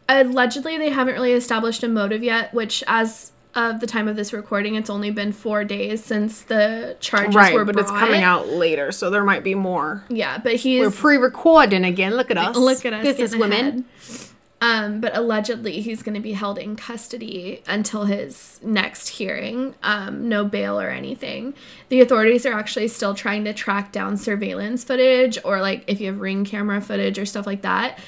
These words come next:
Speaker 1: Um, so if you have any of that information, it would go to the Essex Police at essex dot police dot U K. Um, but
Speaker 2: Do,
Speaker 1: yeah.
Speaker 2: do they have any, like, 'cause has anyone spoken out about how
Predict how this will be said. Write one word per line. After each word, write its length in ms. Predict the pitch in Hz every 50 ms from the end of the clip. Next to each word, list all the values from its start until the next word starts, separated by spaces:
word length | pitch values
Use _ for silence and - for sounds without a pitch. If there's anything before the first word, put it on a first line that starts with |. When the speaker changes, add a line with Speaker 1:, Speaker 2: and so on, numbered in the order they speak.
| - - - - - - _
Speaker 1:
Um, 420 | - 226 220 208 190 190 202 208 233
so 340 | - - - 214 202 202 202
if 280 | - - 220 220 -
you 380 | 226 220 220 214 220 220 202 202
have 440 | - - - - - 247 247 247 254
any 160 | 240 220 208
of 100 | 202 202
that 120 | 190 196
information, 840 | 202 196 214 233 214 214 202 196 208 - - 208 208 202 202 202 202
it 200 | 208 - - 196 -
would 120 | 202 202 -
go 140 | 208 202
to 80 | 202 196
the 180 | 202 202 - -
Essex 540 | 214 220 214 - - 196 185 - - -
Police 580 | - - - 190 - - - 196 - - - -
at 220 | - 202 196 - - -
essex 480 | 208 220 214 - 208 - - - -
dot 180 | - 202 - -
police 300 | - 226 190 - - -
dot 180 | 240 190 -
U 200 | 202 208 202 190
K. 520 | 196 - - 196 180 165 165 196 220 277 294 - - - - - - - - - - _ _ -
Um, 540 | 226 233 226 208 214 - - - 254 277 -
but 180 | - 202 240 285
Speaker 2:
Do, 40 | 240
Speaker 1:
yeah. 200 | 240 240 240 240
Speaker 2:
do 180 | 233 - 233
they 100 | 233 233
have 240 | 214 208 214 214 220
any, 160 | 254 302 330
like, 420 | 320 269 220 202 190 180 180 - - - -
'cause 400 | - 214 214 208 196 196 - - _ _ _ _ _ _ _ _ _ _ - - _ _ _ _
has 160 | - 202 214 214
anyone 280 | 214 220 226 233 233
spoken 380 | 233 - - 208 202 196 196 185
out 200 | 175 170 180 196
about 300 | 202 190 180 185 180 -
how 360 | 185 175 165 165 160 160